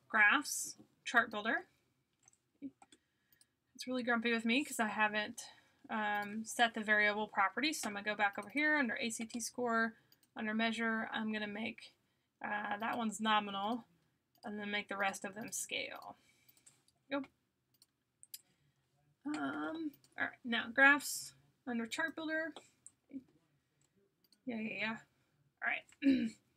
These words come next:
So here's Chart Builder. I'm gonna make sure that you have these little variables, um, type of measured variable on there. We'll force you to do that first. We're gonna pick line graph, and I'm gonna use a multiple line graph. And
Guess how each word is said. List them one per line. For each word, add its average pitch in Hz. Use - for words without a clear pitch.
So 240
here's 330
Chart 233
Builder. 220
I'm 233
gonna 262
make 269
sure 254
that 233
you 220
have 214
these 214
little 214
variables, 202
um, 196
type -
of -
measured 190
variable 190
on 202
there. 190
We'll 220
force -
you 214
to 196
do 190
that 185
first. -
We're 262
gonna 254
pick 226
line 208
graph, 226
and 233
I'm 226
gonna 220
use 208
a 214
multiple 226
line 202
graph. 208
And 262